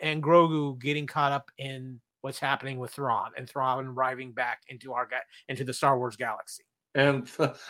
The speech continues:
Speaker 2: I am Thrawn being really confused and being like, "What is this?"
Speaker 1: I believe the end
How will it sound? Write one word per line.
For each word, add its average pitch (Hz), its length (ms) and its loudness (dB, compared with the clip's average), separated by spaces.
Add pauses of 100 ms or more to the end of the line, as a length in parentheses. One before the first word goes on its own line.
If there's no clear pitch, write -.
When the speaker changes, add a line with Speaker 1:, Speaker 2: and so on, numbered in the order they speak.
(160)
Speaker 2:
I 175 160 12
am 147 200 8
Thrawn 156 500 6
being 135 380 6
really 139 360 8
confused 123 640 2
and 113 120 -10
being 120 160 2
like, 120 240 -2 (200)
"What - 180 -12
is - 260 -10
this?" - 440 -14 (2250)
Speaker 1:
I 190 240 12
believe 226 960 6 (1040)
the 165 280 -2 (260)
end 202 680 8